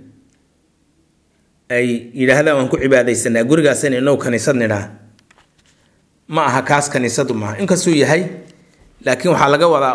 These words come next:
oo kaniisad waxaa loola jeedaa, ee, di-, ee, diinta masiixiyada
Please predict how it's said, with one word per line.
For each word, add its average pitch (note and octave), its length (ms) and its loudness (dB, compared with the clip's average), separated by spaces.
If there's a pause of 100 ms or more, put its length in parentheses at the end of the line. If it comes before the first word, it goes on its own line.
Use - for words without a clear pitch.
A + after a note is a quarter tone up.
oo B2 60 0
kaniisad C#3+ 720 -2
waxaa C3 200 0
loola C#3+ 240 4
jeedaa, B2 420 0 (1900)
ee, B2 140 -2
di-, C3 200 -6 (120)
ee, B2+ 140 0
diinta D3+ 320 0
masiixiyada C3 580 2